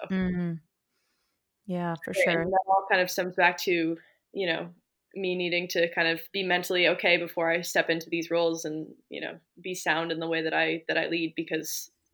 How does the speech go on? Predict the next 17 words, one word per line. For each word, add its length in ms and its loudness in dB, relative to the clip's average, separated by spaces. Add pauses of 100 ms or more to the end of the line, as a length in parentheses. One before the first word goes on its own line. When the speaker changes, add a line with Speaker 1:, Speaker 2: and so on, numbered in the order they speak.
(120)
Speaker 2:
again, 260 2
it 140 -2
affects 380 0
so 100 0
many 180 -4
people. 440 -8 (960)
Speaker 1:
Yeah, 160 6
the 120 6
ripple 300 4
is 140 0
huge. 640 0
And 120 6
it's 120 4
a 40 4
lot 160 6
of 80 2
pressure. 540 4